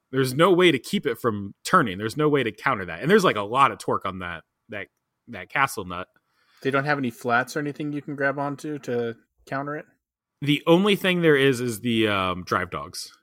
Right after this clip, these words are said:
Speaker 2: Hmm.
Speaker 1: Um,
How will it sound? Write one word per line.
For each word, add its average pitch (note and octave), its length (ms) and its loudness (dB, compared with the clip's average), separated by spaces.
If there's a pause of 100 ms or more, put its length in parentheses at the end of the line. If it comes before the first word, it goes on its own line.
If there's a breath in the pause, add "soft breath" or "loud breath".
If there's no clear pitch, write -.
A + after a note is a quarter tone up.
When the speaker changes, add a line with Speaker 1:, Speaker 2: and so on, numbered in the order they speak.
(1600)
Speaker 2:
Hmm. - 760 -16
Speaker 1:
Um, F#2 520 -4